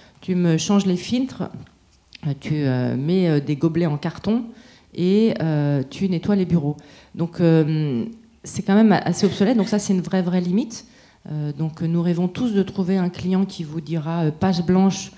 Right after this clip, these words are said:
voilà l'état des lieux, regardez-le et, et inventons ensemble un modèle basé sur, euh, cinq indicateurs avec une transparence de coût.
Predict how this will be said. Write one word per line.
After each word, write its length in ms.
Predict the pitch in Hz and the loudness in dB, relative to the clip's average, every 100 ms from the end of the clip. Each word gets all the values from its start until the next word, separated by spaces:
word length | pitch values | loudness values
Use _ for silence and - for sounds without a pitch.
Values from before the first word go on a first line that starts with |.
| - - _ | -20 -20 _
voilà 260 | - 185 202 | 0 4 6
l'état 260 | 208 202 180 | 4 2 2
des 160 | 175 | 2
lieux, 220 | 165 185 | 2 2
regardez-le 720 | 185 196 196 185 175 180 190 170 | 2 2 2 2 2 4 4 4
et, 200 | 131 - | 0 -2
et 220 | 170 165 - | -2 -2 0
inventons 540 | 202 208 214 214 202 | 2 2 2 2 2
ensemble 340 | 180 - 180 170 | 0 0 0 0
un 60 | |
modèle 480 | 165 165 175 175 143 - - - - | 2 2 2 0 -2 -8 -20 -20 -4
basé 260 | 156 156 | -2 -2
sur, 320 | 165 - 156 147 | -4 -2 0 0
euh, 140 | 143 | -2
cinq 280 | 143 196 185 | -2 -2 0
indicateurs 680 | 170 165 170 156 170 240 - - _ _ _ | -2 -2 -6 -4 -4 -6 -10 -20 _ _ _
avec 320 | - 156 170 | -4 -2 -2
une 100 | 170 | -4
transparence 500 | 156 156 - 151 156 | -6 -6 -4 -4 -4
de 100 | 143 | -4
coût. 280 | 147 - 226 | -6 -6 -8